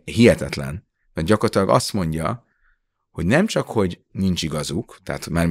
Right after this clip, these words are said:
teológiailag van itt vita a zsidóság és a kereszténység, a zsidóság és az iszlám között, mert hogy olyanokat mondanak, hogy a mi szövetségünk és az abból fakadó szokások, előírások, stb. már nem érvényesek.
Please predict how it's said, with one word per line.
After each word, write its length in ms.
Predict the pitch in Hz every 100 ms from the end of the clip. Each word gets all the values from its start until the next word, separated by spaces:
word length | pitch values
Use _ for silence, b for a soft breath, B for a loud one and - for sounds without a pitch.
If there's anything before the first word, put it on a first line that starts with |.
| 78
teológiailag 840 | 120 113 107 90 92 85 76 71 82
van 180 | 98 95
itt 140 | 82
vita 260 | 95 85 78
a 120 | 73
zsidóság 500 | 80 85 80 - 71
és 120 | 73
a 40 | -
kereszténység, 640 | 87 80 - 78 - 69
a 40 |
zsidóság 420 | 73 85 80 - 69
és 100 | -
az 80 |
iszlám 340 | 82 - - 71
között, 420 | 65 73 113 - b b b b b _ _ _
mert 300 | 98 98 95
hogy 140 | 107 117
olyanokat 440 | 113 104 - 85
mondanak, 500 | 101 104 98 90 78
hogy 160 | 90 82
a 80 | 80
mi 220 | 92 98
szövetségünk 640 | - 98 87 - 82 78
és 80 | -
az 80 | 95
abból 280 | 95 87 85
fakadó 420 | - - 82 78
szokások, 600 | - 98 85 78 - -
előírások, 560 | 85 85 80 78 - -
stb. 260 | 85 80
már 120 | 78
nem 140 | 82 80
érvényesek. 720 | 71 69 71 90 - 123